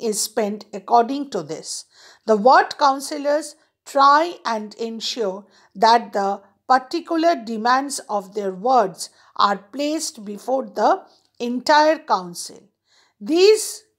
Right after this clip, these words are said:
decisions are then implemented by the administrative staff. And then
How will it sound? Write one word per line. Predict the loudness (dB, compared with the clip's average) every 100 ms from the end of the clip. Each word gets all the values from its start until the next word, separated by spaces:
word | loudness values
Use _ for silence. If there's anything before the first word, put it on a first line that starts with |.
| _
decisions | -8 2 4 4 2 -2 -6 -10 -12 _ 0
are | 0 0 0
then | 2 2 -2 -12 _ _ _
implemented | -12 -8 -6 -4 -4 -4 -2 -4 -2 2
by | 2
the | 2 0 -2 -4 _ _
administrative | -4 -4 -6 -6 -6 -6 -6 -8
staff. | -8 -6 -2 -2 -2 -14 _ _ _ _ _ _ _ _ _ _ _ -20 -6 0
And | 2 2 -2 -6 -14 _ _ _ _ _ _ -20 _ _ _ _ _ -20 -20 _ _ _ _ _ _ _ _ _ _ -20 _ -20 _ _ _ _ _ _ _ _ -20 -20 _ _ _ _ _ _ _ -6
then | 4 4